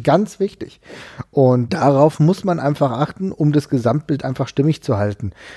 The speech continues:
Ansonsten, ein Negativbeispiel fällt mir jetzt konkret gar nicht, sonst gar nicht mehr ein, aber es ist, passiert immer wieder. Ich meine, immer wenn du Turns hast,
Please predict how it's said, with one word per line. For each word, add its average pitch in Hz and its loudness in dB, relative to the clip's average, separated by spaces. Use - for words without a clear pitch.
Ansonsten, 135 -2
ein 127 -10
Negativbeispiel 156 -2
fällt 160 -4
mir 143 -4
jetzt 131 -8
konkret 135 -2
gar 117 -6
nicht, 120 -6
sonst 127 -6
gar 127 -4
nicht 131 -4
mehr 98 -6
ein, 151 2
aber 120 2
es 127 -6
ist, - -12
passiert 160 0
immer 151 2
wieder. 143 2
Ich - -20
meine, 139 0
immer 165 2
wenn 135 2
du 127 -2
Turns 127 0
hast, - -6